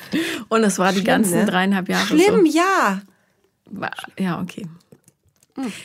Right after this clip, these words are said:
Speaker 1: Also, ich sag mal so: Sex ist nicht alles, aber ein bisschen was ist es eben schon.
Speaker 2: Ich
Speaker 1: Also
Speaker 2: war mal sehr lange in meiner längsten Beziehung, die ging fast, die ging über fünf Jahre.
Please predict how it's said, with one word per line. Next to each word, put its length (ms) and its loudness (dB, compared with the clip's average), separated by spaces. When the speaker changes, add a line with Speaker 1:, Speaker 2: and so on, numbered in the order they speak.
Speaker 1:
Also, 340 2
ich 300 -4
sag 360 -2
mal 180 2
so: 140 2
Sex 300 -2
ist 160 -6
nicht 180 -2
alles, 340 0
aber 160 0
ein 100 2
bisschen 560 -2
was 300 -2
ist 140 -4
es 140 -4
eben 200 -2
schon. 460 -4
Speaker 2:
Ich 60 -4
Speaker 1:
Also 120 0
Speaker 2:
war 180 4
mal 280 2
sehr 180 2
lange 260 2
in 80 0
meiner 200 0
längsten 380 -2
Beziehung, 500 -2
die 80 -4
ging 180 -2
fast, 300 -12
die 60 -12
ging 180 -2
über 180 0
fünf 260 -6
Jahre. 360 0